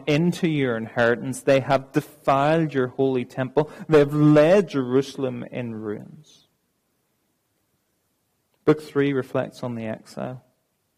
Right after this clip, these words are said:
David is almost completely absent from book three as well.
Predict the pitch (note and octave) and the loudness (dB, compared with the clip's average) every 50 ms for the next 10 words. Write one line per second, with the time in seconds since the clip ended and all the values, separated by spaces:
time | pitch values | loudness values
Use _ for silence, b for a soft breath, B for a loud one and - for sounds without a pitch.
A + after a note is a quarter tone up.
0 | _ _ _ _ _ _ _ _ _ _ _ _ _ _ _ _ _ _ _ _ | _ _ _ _ _ _ _ _ _ _ _ _ _ _ _ _ _ _ _ _
1 | _ _ _ _ _ - D3 C#3+ D3 D3 F3+ F3 D3 C3+ B2+ B2 - - - - | _ _ _ _ _ 0 2 2 4 4 2 4 4 2 2 0 -6 -14 -10 -4
2 | B2+ C3 C3 C3 C3 B2+ B2+ - - B2+ A2+ - C3 B2+ A#2 A#2 A2+ G#2 G#2 A#2 | -2 -2 0 0 -2 -4 -6 -8 -10 -8 -4 -2 -2 0 0 -2 -2 0 -2 -2
3 | - - - E3 D3+ - - - D3 C#3+ C3 C#3+ C#3+ C#3 - - - - C#3+ C#3+ | -4 -6 -10 -12 -12 -10 -8 -8 -6 -4 -2 -2 -2 -2 -4 -12 -12 -8 -6 -6
4 | C3 A#2+ A2 - A2+ A2 A2 A2+ A#2 C3 C#3+ C#3+ | -6 -6 -8 -8 -8 -6 -6 -6 -6 -8 -10 -12